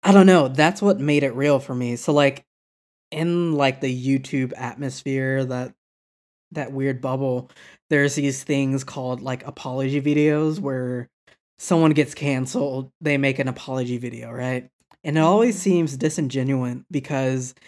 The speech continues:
Speaker 1: they always talk about how, or not even talk about how,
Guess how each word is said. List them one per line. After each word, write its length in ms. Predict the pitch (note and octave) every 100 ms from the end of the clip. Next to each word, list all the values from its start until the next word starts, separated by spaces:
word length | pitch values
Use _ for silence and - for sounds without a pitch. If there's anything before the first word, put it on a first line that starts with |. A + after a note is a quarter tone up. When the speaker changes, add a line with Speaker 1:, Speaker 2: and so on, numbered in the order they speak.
| - _ _
Speaker 1:
they 160 | E3 D#3
always 460 | D#3 E3+ F#3 F3+
talk 260 | - C#3+ C3
about 380 | C3+ C3 B2+ -
how, 680 | B2+ C3 B2+ B2 B2 B2 B2 _ _ _ _ _ _ _ _ _ _ -
or 60 |
not 240 | G3+ A#3 A#3+
even 180 | G3 C#3
talk 220 | - B2
about 220 | B2 B2
how, 500 | B2+ A#2+ A#2+ A#2+ -